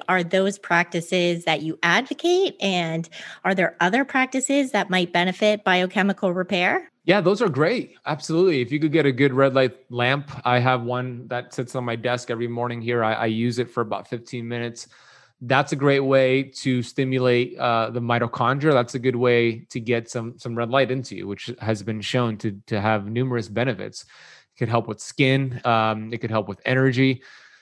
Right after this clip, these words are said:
Speaker 2: So, and then cold exposure is terrific as well,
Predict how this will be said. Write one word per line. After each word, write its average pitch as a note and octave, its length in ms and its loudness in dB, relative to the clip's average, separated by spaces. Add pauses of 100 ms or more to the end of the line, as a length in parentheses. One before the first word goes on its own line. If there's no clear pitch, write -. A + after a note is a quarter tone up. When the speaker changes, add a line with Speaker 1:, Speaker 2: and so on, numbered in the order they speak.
Speaker 2:
So, C#3 420 4
and D3 160 2
then D3 180 4
cold F#3 240 4
exposure E3+ 480 4
is B2+ 80 2
terrific D3 420 2
as B2 140 -2
well, C#3+ 320 4